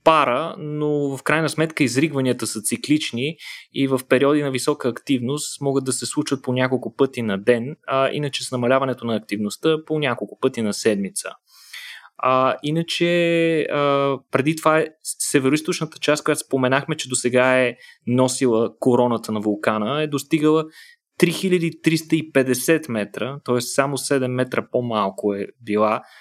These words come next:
в най-добрите си години. Това е през хиляда деветстотин осемдесет и първа година,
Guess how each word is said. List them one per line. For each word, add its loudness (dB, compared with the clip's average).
в -2
най-добрите 2
си -2
години. 0
Това 2
е -2
през -4
хиляда 2
деветстотин 0
осемдесет 0
и -10
първа 4
година, -6